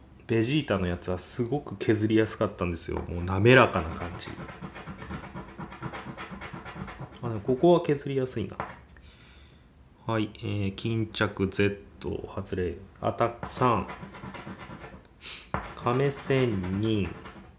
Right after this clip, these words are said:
えー、ドラゴンレーダーで外れということで、こんな感じですね。縦に、えー、二つ同じ絵柄が出れば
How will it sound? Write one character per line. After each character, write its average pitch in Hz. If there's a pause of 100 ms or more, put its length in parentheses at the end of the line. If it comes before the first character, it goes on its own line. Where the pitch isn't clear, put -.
(920)
え 107
ー、 95
ド 107
ラ 110
ゴ 113
ン 110
レ 104
ー 82
ダ 82
ー -
で 98
外 95
れ 107
と - (540)
い 98
う 95
こ -
と 90
で、 85
こ -
ん 131
な 131
感 117
じ 110
で 107
す 101
ね。 101 (800)
縦 139
に、 127 (100)
え 95
ー、 -
二 -
つ 101
同 110
じ 101
絵 98
柄 98
が 120
出 120
れ 101
ば 117